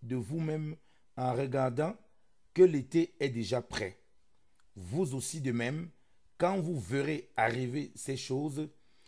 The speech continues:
sachez que le règne de Dieu est près. En vérité,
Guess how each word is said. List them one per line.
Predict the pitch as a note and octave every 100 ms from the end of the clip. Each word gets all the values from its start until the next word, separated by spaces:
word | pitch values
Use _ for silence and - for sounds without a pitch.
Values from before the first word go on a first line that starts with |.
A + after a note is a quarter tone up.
| - -
sachez | - D3+ - - F3+ A#3 - -
que | D3+
le | D3+ C3+
règne | A2+ D3 F3+ E3
de | B2
Dieu | G#2+ G#2+ C3 D#3 - - - - - -
est | C3
près. | - A2+ G#2+ F2 - - - - - - - - - - - -
En | B2
vérité, | B2+ C#3+ C#3 - D#3 -